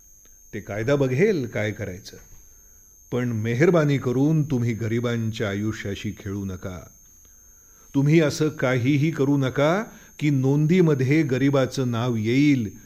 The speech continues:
आणि नंतर जेव्हा चौकशी होईल, तेव्हा हा माझा प्रिय गरीब नागरिक तुमच्या पापामुळे अडचणीत सापडेल.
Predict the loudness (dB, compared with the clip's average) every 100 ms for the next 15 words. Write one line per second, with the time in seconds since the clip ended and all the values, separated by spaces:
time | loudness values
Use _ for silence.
0 | -18 -6 -2 -2 -2 0 0 0 0 0
1 | -2 -2 -6 -4 -6 -4 -6 -4 0 0
2 | 0 -4 -14 -14 -2 0 2 0 -2 -2
3 | -4 -4 -6 -6 -6 -4 -4 -4 -4 -4
4 | -4 -6 -4 0 0 0 -8 -20 -20 -20
5 | -4 2 4 4 4 2 0 -2 0 -2
6 | -2 -2 -4 -6 -6 -4 -6 -8 -10 -6
7 | -4 -4 -6